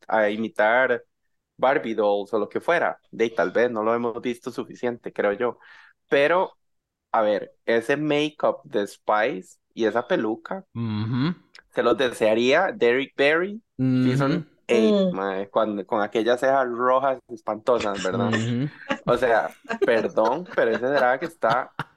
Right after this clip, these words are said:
Speaker 1: demasiado pulido. O sea, hay
Speaker 2: Sí.
Speaker 1: mucho
Speaker 3: Ujú.
Speaker 1: arte detrás del dra-, del drag que están haciendo Sugar y Spice. Entonces me encantaron las dos. Esos zapatos altísimos <laughs> de Sugar, o sea, <laughs> la hacen ver de dos metros más de lo que es.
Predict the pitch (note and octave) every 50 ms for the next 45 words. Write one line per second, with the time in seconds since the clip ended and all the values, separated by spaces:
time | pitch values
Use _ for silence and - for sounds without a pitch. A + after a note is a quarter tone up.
0 | _ _ - A2 - C#3 B2+ B2 A#2 A2 - A2+ G#2 G2 G2 G2+ - - D3+ D3+
1 | C#3 C3+ E3 G#3 - F3 A#2 - - _ _ _ - C3 A2+ A2+ A2+ A2 - A#2
2 | B2 C3 D3 E3+ G3+ A3+ B3+ B3+ A#3+ G3+ E3 D3 D3 D3 D#3 F#3 F3+ - F#3+ E3
3 | C#3+ - - A#2+ A#2+ A#2+ A#2+ C3+ C#3 C#3+ C3+ C3 C3 B2 - - A#2 A2 G#2+ F#2+
4 | A2 A2 A2+ - C#3 - - C3+ B2+ C3 B2 C3 C3 C3 C3+ C3 - - B2 A#2+
5 | B2 B2 B2 A2+ - - A2 G2+ G2+ G2+ G2 G2 G2 - - G#2 G2 A2 B2 B2+
6 | B2+ - G2+ G2 F#2+ - - G2 G#2 A#2 C3 D3 D3 B2 G2 A2+ B2 C#3+ A#3+ -
7 | _ _ _ - - _ _ - A2 A#2+ C3+ - D#3+ C#3 - - - A#2+ A#2+ -
8 | - D#3 D3+ D#3+ C3+ A2 G#2+ - A#2+ A#2+ C3 - - F3+ D#3+ D#3 - - - -
9 | - _ _ _ - A3+ A3+ - - - - G#3+ C#3+ B2 A#2+ A#2+ - - - B2+
10 | C3+ D3 D#3+ D#3+ D#3+ D#3+ - B2 A#2 - C3 B2 - - _ C4+ B3 - _ -
11 | F3+ - - - - A2 G#2+ A2 - C#3 C3+ B2+ C3+ C3+ C#3+ D#3 D3+ - C#3+ A#2
12 | B2 A#2+ A2 G2 G2+ G2+ A#2+ A#2+ A#2 A#2+ B2+ C3 - - C3 C3+ C3+ C3+ C3+ C#3+
13 | D3+ D#3 D3+ - A#2 G2 G#2 B2+ E3+ F#3+ - _ _